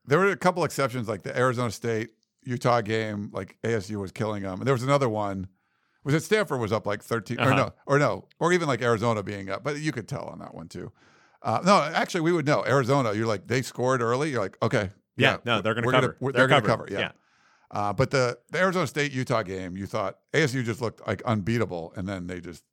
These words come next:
Speaker 1: since that moment, like, imagine this. Arizona State, three weeks ago, was three and oh in the conference, five and one overall, playing Utah, like, the number one, whatever, and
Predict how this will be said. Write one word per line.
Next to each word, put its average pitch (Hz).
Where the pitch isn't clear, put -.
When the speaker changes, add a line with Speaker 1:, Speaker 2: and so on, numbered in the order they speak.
Speaker 1:
since 156
that 135
moment, 120
like, -
imagine 208
this. 82
Arizona 214
State, 123
three 139
weeks 127
ago, -
was 101
three 151
and 180
oh 185
in 185
the 165
conference, 113
five 123
and 151
one 127
overall, 104
playing 160
Utah, 151
like, 135
the 135
number 123
one, 135
whatever, 127
and 127